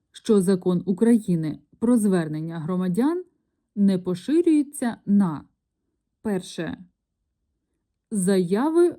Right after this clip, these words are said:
викривача. Друге. Заяви про участь у доборі кандидатів на посаду та інші заяви, порядок розгляду яких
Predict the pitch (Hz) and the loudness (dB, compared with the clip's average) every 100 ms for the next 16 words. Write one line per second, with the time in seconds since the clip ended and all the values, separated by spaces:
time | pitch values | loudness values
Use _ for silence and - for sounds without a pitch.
0 | - 220 330 - 269 208 - 175 147 - | -2 0 2 2 2 0 -4 -10 -10 -16
1 | _ _ _ _ _ _ _ _ _ _ | _ _ _ _ _ _ _ _ _ _
2 | _ _ _ _ 220 190 214 175 170 - | _ _ _ _ 2 4 4 2 -2 -6
3 | - _ _ _ _ _ _ _ _ 214 | -12 _ _ _ _ _ _ _ _ 0
4 | 180 196 185 240 349 339 330 - 220 220 | 4 4 4 4 4 4 2 -2 -4 0
5 | 208 185 208 233 247 330 320 - _ 285 | 2 2 0 -2 0 -2 -2 -10 _ 2
6 | 233 233 175 185 175 170 175 175 175 170 | 4 4 4 0 -2 -4 -6 -4 -4 -4
7 | 214 330 320 285 - - 208 285 339 440 | -4 -4 -4 -6 -10 -2 2 2 0 -6
8 | - 202 185 180 277 - 320 - 196 175 | -6 -6 -4 -2 -2 -4 -6 -2 -2 0
9 | 196 196 233 208 165 160 160 - _ _ | -2 -2 -2 -2 -4 -8 -14 -14 _ _
10 | _ _ _ _ _ _ _ 220 202 185 | _ _ _ _ _ _ _ 2 4 2
11 | 175 180 208 277 349 349 302 320 311 311 | -2 -4 -2 0 2 2 4 2 0 -2
12 | 311 | -4